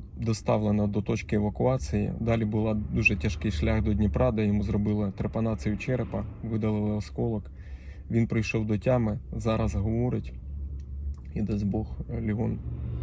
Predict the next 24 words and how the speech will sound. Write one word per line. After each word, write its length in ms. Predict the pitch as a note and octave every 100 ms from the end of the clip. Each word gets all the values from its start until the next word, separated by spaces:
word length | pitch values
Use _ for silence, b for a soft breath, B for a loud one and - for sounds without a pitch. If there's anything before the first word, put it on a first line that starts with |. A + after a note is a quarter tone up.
| - -
ну, 220 | B2 G#2+
він 140 | G#2+ A#2
мужній 320 | A2+ G2+ G2
козак, 420 | A2 G#2 A#2 - B B B B B B B B B B - -
буде 280 | G#2+ A2 G#2
жити, 460 | G#2 A2+ G#2 F#2+ F#2+ -
виздоровіє. 680 | A2 A2 G2+ F#2+ F#2+ G2 G2 - - - A#2+
Е, 380 | G#2+ G2+ G2+
суть 280 | G2 - D3
цього 160 | - A#2+
відео 340 | A#2+ A2 G#2+
такова. 540 | G2+ G2 G#2+ G#2 G2 G2+ B B B B -
Оцим 240 | - C3+
коментаторам, 720 | B2+ B2 A#2+ C3+ C3+ A#2+ G#2
я 60 | G2
так 160 | G#2
розумію, 440 | G#2 G#2 G#2 G#2 G#2
поліцейським 800 | G2+ G2+ - G#2 G2 - - F#2+ -
і 340 | G#2+ G#2 G#2 G2+ G#2 - - - - -
тим, 180 | - A2
які 220 | G#2+ -
були 340 | G#2+ A2 A2 G#2
на 140 | G#2
блокпості 840 | G2+ A2 - G#2+ - - A#2+ B2+